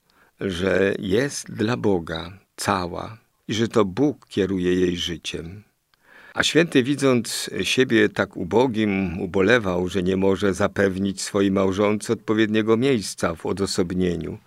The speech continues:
Zaś jego święta oblubienica podtrzymywała go na duchu i pocieszała. Następnie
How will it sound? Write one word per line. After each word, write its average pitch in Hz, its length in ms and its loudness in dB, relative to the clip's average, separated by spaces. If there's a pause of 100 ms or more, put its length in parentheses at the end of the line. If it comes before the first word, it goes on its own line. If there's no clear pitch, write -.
(340)
Zaś 101 260 2
jego 101 240 0
święta 110 460 2
oblubienica 101 840 2
podtrzymywała 101 840 0
go 101 120 2
na 104 160 4
duchu 135 340 0
i 151 60 -2
pocieszała. 90 840 -4 (680)
Następnie 101 800 -2